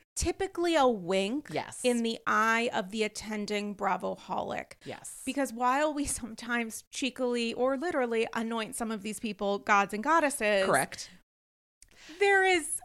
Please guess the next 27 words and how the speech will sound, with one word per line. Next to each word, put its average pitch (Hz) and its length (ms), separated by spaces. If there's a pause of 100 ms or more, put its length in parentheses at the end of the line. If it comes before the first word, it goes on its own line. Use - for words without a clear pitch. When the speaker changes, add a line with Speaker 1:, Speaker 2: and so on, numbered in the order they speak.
Speaker 1:
the 285 160
suggestion 262 1040
of 220 240
humor 254 800
there. 302 560
Speaker 2:
Yes. 127 480
Speaker 1:
And 269 160
I 269 140
think 320 320
Tom 269 340
Sandoval 247 580
is, 226 220
like, 214 220
one 226 320
of 214 260 (140)
the 220 120
people 220 420
who 220 160
has 190 380 (300)
the 240 180
least 233 540
amount 196 640
of 202 160
a 208 60
sense 202 420
of 196 140
humor 185 680